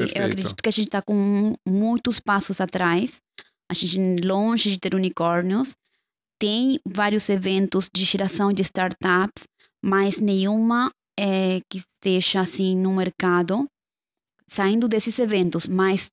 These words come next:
Speaker 2: startups tem.
Speaker 1: Uhum.
Speaker 2: Tem vários programadores, tem o grupo de G D G lá, que é dos, é, desenvolvedores da Google. É,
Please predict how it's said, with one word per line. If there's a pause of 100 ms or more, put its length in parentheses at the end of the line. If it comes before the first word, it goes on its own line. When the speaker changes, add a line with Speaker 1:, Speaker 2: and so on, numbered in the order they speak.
(100)
Speaker 2:
startups (100)
tem. (160)
Speaker 1:
Uhum.
Speaker 2:
Tem
vários
programadores, (100)
tem
o
grupo
de
G
D
G
lá,
que
é
dos, (220)
é,
desenvolvedores
da
Google. (800)
É,